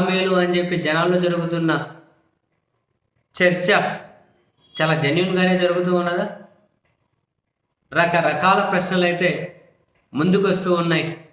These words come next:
And జగన్మోహన్ రెడ్డి గారు ఇంత కాన్ఫిడెంట్‌గా, ఇంత పాజిటివ్‌గా ఉండడానికి, ఆ ఉండడం వెనక కారణం కూడా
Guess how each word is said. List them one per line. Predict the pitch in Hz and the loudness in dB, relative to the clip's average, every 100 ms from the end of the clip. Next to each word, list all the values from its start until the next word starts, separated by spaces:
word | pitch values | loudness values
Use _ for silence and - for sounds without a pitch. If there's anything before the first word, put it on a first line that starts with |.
| _ _ _ _ - | _ _ _ _ -4
And | 156 170 160 | 0 0 0
జగన్మోహన్ | 151 151 180 190 185 180 175 170 | 0 2 0 0 0 0 -2 -2
రెడ్డి | 165 165 | -2 -2
గారు | 165 | -2
ఇంత | 151 156 185 185 | -2 -2 -2 -2
కాన్ఫిడెంట్‌గా, | - 180 175 160 170 165 165 | 0 0 0 -2 -2 -2 -2
ఇంత | 151 190 196 | -2 -2 -2
పాజిటివ్‌గా | 180 175 165 - 170 160 | 0 0 0 -4 -4 -4
ఉండడానికి, | 156 156 151 151 151 - - _ _ _ _ _ _ | -2 -2 -2 -4 -8 -12 -16 _ _ _ _ _ _
ఆ | 127 143 | 0 2
ఉండడం | - 139 165 180 180 | 2 0 0 0 -2
వెనక | 170 165 165 - - | -2 -2 -2 -6 -10
కారణం | - 165 180 190 185 - | 0 2 4 2 0 0
కూడా | 175 170 160 | -2 0 2